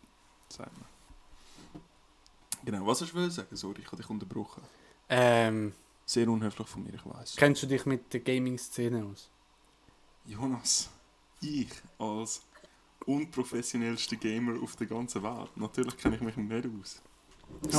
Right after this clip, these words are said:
Speaker 2: Okay.
Speaker 1: was für eine Frage.
Speaker 2: Kennst du World of Warcraft?
Speaker 1: Ich habe schon mal davon gehört, ja. Ich glaube, das ist der Ursprung von der Chuck Norris-Witz, oder?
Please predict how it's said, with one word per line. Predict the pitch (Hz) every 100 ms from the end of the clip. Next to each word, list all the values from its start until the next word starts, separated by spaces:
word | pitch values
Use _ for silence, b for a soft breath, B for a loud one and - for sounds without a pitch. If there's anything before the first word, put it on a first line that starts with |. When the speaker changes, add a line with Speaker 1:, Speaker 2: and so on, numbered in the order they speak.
| 156
Speaker 2:
Okay. | 120
Speaker 1:
was | 110 -
für | 95
eine | 92
Frage. | - - -
Speaker 2:
Kennst | - 160 -
du | 147
World | 143
of | 123 131
Warcraft? | 151 170 104 101 - - -
Speaker 1:
Ich | 127 123
habe | 123
schon | 127 127
mal |
davon | 110 -
gehört, | - 120 120 113
ja. | 113 117 - B B B B B
Ich | 127
glaube, | 135 120
das | 139 139
ist | -
der | 135
Ursprung | 143 - 131
von | 127 113
der |
Chuck | - 113 -
Norris-Witz, | 123 131 - 165 110
oder? | 123